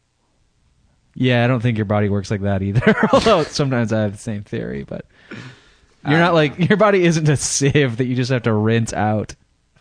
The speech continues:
Speaker 2: I thought that, that's kinda what I thought you, like, it's all in moderation, all in balance.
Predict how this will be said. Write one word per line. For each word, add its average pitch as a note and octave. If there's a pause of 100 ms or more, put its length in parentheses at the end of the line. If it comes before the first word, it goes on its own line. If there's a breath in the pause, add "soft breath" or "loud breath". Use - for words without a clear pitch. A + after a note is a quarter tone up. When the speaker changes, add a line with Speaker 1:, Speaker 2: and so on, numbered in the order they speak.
(260)
Speaker 2:
I B3+
thought G3
that, E3
that's E3+
kinda E3+
what D3+
I C3
thought A#2+
you, G#2
like, F#2+
it's G2
all A2+
in G#2+
moderation, F#2
all F#2+
in F2
balance. D#2+